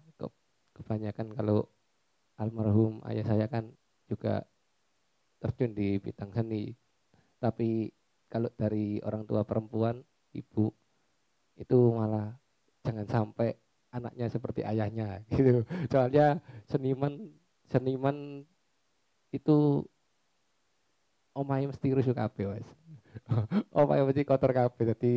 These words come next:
orang tua perempuan itu ya wis agak susah <laughs> gimana.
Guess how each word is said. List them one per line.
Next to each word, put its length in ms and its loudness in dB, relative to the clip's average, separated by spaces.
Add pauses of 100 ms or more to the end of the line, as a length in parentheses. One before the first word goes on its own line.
(140)
orang 240 2
tua 160 6
perempuan 480 2
itu 400 0 (160)
ya 200 4
wis 120 2
agak 240 -4
susah 400 2 (200)
<laughs> 280 -4
gimana. 400 0